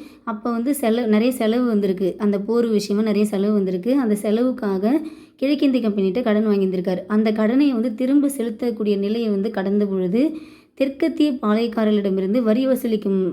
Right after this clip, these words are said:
அதிகாரமானது கிழக்கிந்திய கம்பெனிக்கு வழங்கப்பட்டது. So, இந்த ஆற்காட்டு நவாப்பால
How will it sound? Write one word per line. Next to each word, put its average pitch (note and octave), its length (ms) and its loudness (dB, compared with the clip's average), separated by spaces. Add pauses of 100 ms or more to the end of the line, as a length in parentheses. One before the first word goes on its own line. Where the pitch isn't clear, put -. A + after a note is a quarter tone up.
அதிகாரமானது G#3 800 0 (420)
கிழக்கிந்திய C#4+ 500 0
கம்பெனிக்கு G#3 360 0
வழங்கப்பட்டது. G3 420 0
So, G#3+ 180 -4
இந்த A3+ 260 0
ஆற்காட்டு B3+ 460 0
நவாப்பால G3 600 0